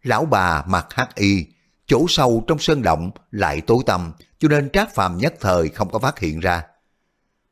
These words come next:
Đào cô cô, tu vi của hắn rất thấp, chỉ có sức mạnh là thô bạo, không phát hiện ra người cũng bình thường, người đừng có trách cứ hắn. Sở Khuynh Thành cười khẽ một tiếng, nhìn về phía lão nhân tóc trắng.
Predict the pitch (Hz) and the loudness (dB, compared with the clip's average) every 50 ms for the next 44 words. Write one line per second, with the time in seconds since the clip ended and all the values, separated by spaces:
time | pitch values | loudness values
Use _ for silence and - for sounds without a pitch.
0 | _ _ - 117 101 95 87 76 - - 107 95 - - 101 95 92 92 87 - | _ _ -4 -2 0 0 0 0 0 2 2 2 2 4 4 4 4 4 0 -2
1 | _ _ _ _ _ _ _ _ - 160 135 123 110 101 107 113 104 - 110 101 | _ _ _ _ _ _ _ _ 2 4 4 4 2 2 2 2 2 2 0 0
2 | 101 120 131 135 139 139 - - 139 160 - - _ _ _ _ _ - - 95 | 0 -2 0 -2 -2 -2 -2 -2 -2 -2 -2 -6 _ _ _ _ _ 0 2 2
3 | 101 113 - 160 - - 190 - 120 98 87 90 95 95 95 85 - - - 123 | 4 4 2 0 0 -2 -4 -2 0 0 0 0 0 0 0 0 0 2 2 2
4 | 113 90 85 80 80 80 - - - _ _ _ _ _ - - 196 175 170 165 | 4 4 2 2 2 0 -2 -6 -10 _ _ _ _ _ -4 -2 0 0 0 0
5 | - - 202 226 - - 113 98 92 104 110 156 151 143 127 104 95 95 92 87 | -2 0 -2 -2 0 0 0 0 0 0 0 0 0 2 2 4 4 4 4 4
6 | 80 - 107 120 120 104 85 82 - 90 87 87 85 82 - - _ _ _ _ | 2 0 0 0 2 0 0 0 2 2 2 2 0 -2 -8 -12 _ _ _ _
7 | - 110 110 107 107 98 95 98 85 82 - 117 113 113 123 - - - 110 113 | 0 2 4 4 4 4 2 0 0 -2 -4 -4 -2 -2 -2 -2 0 2 4 4
8 | 107 107 98 113 - - _ _ _ _ _ _ _ _ _ _ _ _ - - | 4 2 0 -4 -6 -10 _ _ _ _ _ _ _ _ _ _ _ _ -6 -2
9 | - - 104 101 139 165 - 185 170 156 135 - 98 90 90 76 69 65 _ _ | 0 2 2 2 2 2 2 0 0 0 0 -2 -2 -2 -2 -4 -8 -12 _ _
10 | _ - 123 117 107 95 - - 90 107 104 - - 98 110 123 147 185 214 - | _ 2 4 4 4 2 0 -2 -2 -2 -2 -2 0 0 0 0 0 -4 -6 -10
11 | _ - 123 113 101 92 85 78 80 78 76 - 92 98 110 127 117 - - 95 | _ -2 0 2 2 2 0 -2 -2 -2 -2 0 0 0 2 0 0 -2 -2 -2
12 | 107 104 95 82 69 - - - - - 98 92 113 | -2 -2 -4 -4 -4 -4 -6 -4 -2 -2 -4 -4 -4